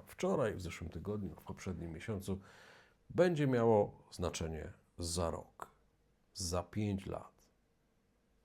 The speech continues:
Spędziłem dekady budując biznesy, realizując bardzo ważne projekty, żeby odkryć, że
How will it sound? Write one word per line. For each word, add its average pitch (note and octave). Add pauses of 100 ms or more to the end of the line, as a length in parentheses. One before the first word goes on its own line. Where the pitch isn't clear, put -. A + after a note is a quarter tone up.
(1000)
Spędziłem F#3 (160)
dekady F#2
budując D#2+
biznesy, A2
realizując F2
bardzo F#2+
ważne F2
projekty, A2+
żeby F#2+
odkryć, G#2+
że F#2